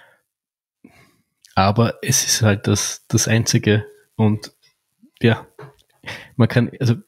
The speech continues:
ich verstehe das voll und ganz, weil, weil ich auch schon mit längeren Verletzungen einmal herumgetan und das hat bei mir zwar jetzt dann nur ein, nur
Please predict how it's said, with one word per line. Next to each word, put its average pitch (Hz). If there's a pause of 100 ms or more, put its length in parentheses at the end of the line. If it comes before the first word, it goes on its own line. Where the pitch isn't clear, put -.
(140)
ich 190
verstehe 117
das 117
voll 120
und 123
ganz, 107
weil, 95
weil 98 (220)
ich 107
auch 117
schon 123
mit 120
längeren 117
Verletzungen 123
einmal 120
herumgetan 120
und 120
das -
hat 110
bei 113
mir 110
zwar -
jetzt -
dann 104
nur 101
ein, 98 (240)
nur 131